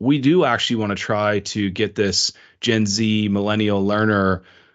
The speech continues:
more involved and more interested, and we want to put an interface out there, whether it's embedded with our product or whether it's out somewhere that, you know, their phone or, you know, because they're not always behind a, a screen, you know, necessarily."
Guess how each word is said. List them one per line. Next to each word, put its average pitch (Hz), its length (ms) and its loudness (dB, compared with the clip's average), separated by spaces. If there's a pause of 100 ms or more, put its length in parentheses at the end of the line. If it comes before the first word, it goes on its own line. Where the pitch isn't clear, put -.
(100)
more 107 320 2
involved 101 600 2
and 104 100 0
more 98 200 0
interested, 127 540 0
and 110 120 -2
we 101 100 0
want 104 420 0
to 139 80 -6
put 113 200 0
an 104 160 0
interface 95 480 0
out 95 220 0
there, 92 320 0
whether 107 320 2
it's 98 100 -6
embedded 98 400 2
with 92 180 -2
our 87 140 -4
product 135 680 0
or 95 180 -4
whether 87 280 -4
it's - 300 -6
out 95 380 -6
somewhere 98 500 0
that, 87 240 0 (360)
you 92 100 -4
know, - 20 -6
their - 120 -6
phone 143 580 2
or, 95 240 2
you 110 80 -2
know, 104 100 0
because 107 420 0 (540)
they're 117 120 -2
not 120 200 2
always 113 260 4
behind 98 480 0
a, 90 260 -2
a 87 40 -10
screen, 98 720 -4
you 101 140 -2
know, 95 120 0
necessarily." 92 920 0